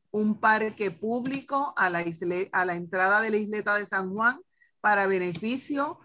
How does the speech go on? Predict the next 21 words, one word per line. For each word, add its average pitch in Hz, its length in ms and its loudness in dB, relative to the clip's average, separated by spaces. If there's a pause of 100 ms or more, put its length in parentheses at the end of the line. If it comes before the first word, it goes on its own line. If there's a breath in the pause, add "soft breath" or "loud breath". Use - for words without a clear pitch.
(160 soft breath)
no 226 360 4
solo 254 500 4
de 214 120 2
los 196 180 0
sanjuaneros, 202 760 0
sino 196 260 -2
de 190 140 2
todo 226 320 0
el 240 120 -2
pueblo 190 300 0
de 208 120 -2
Puerto 190 360 -4
Rico. 175 500 -6 (380)
Recordemos 196 720 2
que 254 160 -2
nuestros 202 580 -2
conciudadanos 190 840 2
de 226 160 2
toda 240 360 2
la 226 180 6
isla, 196 640 0